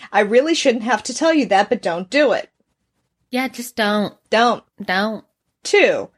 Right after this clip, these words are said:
Speaker 1: hypnosis conducted by a trained therapist or healthcare professional is considered safe and, uh, a potential complement or alternative to medical treatments.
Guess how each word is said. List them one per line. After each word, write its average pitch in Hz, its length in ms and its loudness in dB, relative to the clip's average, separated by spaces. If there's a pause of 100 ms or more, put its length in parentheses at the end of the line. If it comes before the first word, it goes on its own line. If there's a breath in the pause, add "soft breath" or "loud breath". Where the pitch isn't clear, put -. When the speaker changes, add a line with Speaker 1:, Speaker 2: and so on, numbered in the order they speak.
(160)
Speaker 1:
hypnosis 294 640 0
conducted 208 500 0
by 196 140 4
a 185 80 2
trained 208 320 -4
therapist 202 440 0
or 196 80 -6
healthcare 233 480 -2
professional 214 580 -4 (100)
is - 100 -8
considered 415 560 0
safe 254 540 0 (680)
and, 262 460 4 (140)
uh, 226 500 6 (460)
a 254 80 2
potential 311 1000 2 (160)
complement 254 720 0
or 214 180 4
alternative 190 580 2
to 185 100 -4
medical 156 380 0
treatments. 104 580 -2